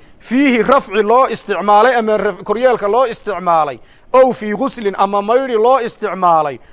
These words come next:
maydhiga oo ushturida la shardiyey. Bacda faslihi, fasliga dabadii, maya. Intii ay soocmeen, biyu goormay mustacmal noqdaan? Waa bacda alfasli. Jidhkaaga intay ka soocmeen kadib, uunbay mustacmal noqonayaan.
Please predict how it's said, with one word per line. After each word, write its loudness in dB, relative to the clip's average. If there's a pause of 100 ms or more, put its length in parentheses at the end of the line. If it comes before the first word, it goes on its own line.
maydhiga 2
oo 4
ushturida -10
la -10
shardiyey. -12 (920)
Bacda 4
faslihi, -2 (540)
fasliga 0
dabadii, 0 (380)
maya. 2 (240)
Intii -4
ay -2
soocmeen, -4
biyu -8
goormay 2
mustacmal -6
noqdaan? -8 (260)
Waa 4
bacda 0
alfasli. -4
Jidhkaaga -2
intay -8
ka -2
soocmeen -4
kadib, -6 (300)
uunbay 0
mustacmal -4
noqonayaan. -4